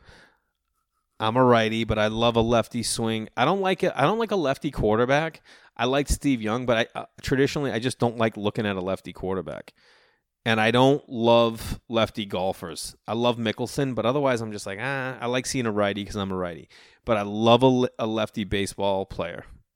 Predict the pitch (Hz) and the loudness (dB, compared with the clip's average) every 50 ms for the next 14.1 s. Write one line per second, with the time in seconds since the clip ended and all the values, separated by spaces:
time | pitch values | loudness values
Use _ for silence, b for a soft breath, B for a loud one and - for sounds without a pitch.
0 | _ _ - - - - 131 123 127 127 131 135 - _ _ _ _ _ _ _ | _ _ -16 -12 0 4 6 6 6 6 4 2 -4 _ _ _ _ _ _ _
1 | _ _ _ - - - - 117 113 127 123 117 - - - - 165 160 - - | _ _ _ -20 -18 -12 -8 -4 -2 0 0 0 4 4 6 6 6 4 4 0
2 | 185 190 190 185 - - _ _ _ _ _ _ _ _ _ _ _ _ _ _ | -2 -2 -4 -8 -12 -16 _ _ _ _ _ _ _ _ _ _ _ _ _ _
3 | _ _ _ - - - - - - 156 135 113 110 - - - 117 120 - - | _ _ _ -20 -18 -16 -14 -12 -6 -2 0 0 0 -2 -2 -2 -2 -2 -2 -4
4 | 120 113 131 135 123 120 135 - - 156 135 - - 139 120 - - - - 92 | -6 -6 -4 -4 0 0 0 0 0 -4 -2 2 2 2 2 2 0 -4 -4 -4
5 | 104 - - 131 139 147 147 b b b b b b b - 117 110 104 - 110 | -2 -4 -4 -4 -4 -6 -6 b b b b b b b -8 -8 -2 0 2 4
6 | 107 117 113 104 98 98 104 107 104 98 95 90 85 - - - _ _ _ - | 4 4 4 2 0 0 2 2 0 0 -2 -4 -6 -8 -12 -18 _ _ _ -2
7 | 104 107 113 113 104 104 104 101 101 101 104 - - 113 98 95 92 87 87 90 | -2 0 2 2 2 0 0 -2 -2 -2 -4 -4 -2 -2 -2 -2 -2 -4 -6 -8
8 | - - - - 101 104 104 92 - 98 92 - - 104 98 92 87 107 101 92 | -12 -10 -8 -2 0 0 0 0 0 -2 -4 -4 -4 -6 -6 -4 -4 -4 -4 -4
9 | 90 92 95 92 80 - 85 - - - _ - - - 101 90 - - - - | -4 -4 -6 -6 -6 -10 -12 -14 -14 -14 _ -8 -6 -6 -6 -6 -10 -10 -6 -4
10 | 113 131 147 143 151 _ _ _ _ _ _ _ - 110 101 104 110 113 107 107 | -2 -2 -4 -6 -10 _ _ _ _ _ _ _ -4 -4 -2 -2 -6 -6 -6 -6
11 | 107 117 127 127 135 135 131 123 110 104 120 135 127 110 113 104 104 110 113 120 | -6 -6 -4 -2 -2 -2 -2 2 4 6 6 6 6 6 4 2 2 2 0 -2
12 | 127 139 b b b b b b b b b b b - - - _ _ - 127 | -2 -4 b b b b b b b b b b b -20 -20 -20 _ _ 4 4
13 | 117 127 127 120 120 120 107 120 123 120 - 107 98 104 107 107 - - 135 127 | 4 4 -2 0 0 2 2 2 0 0 -4 -2 0 2 2 2 0 -2 -2 -2
14 | 131 131 | -2 -4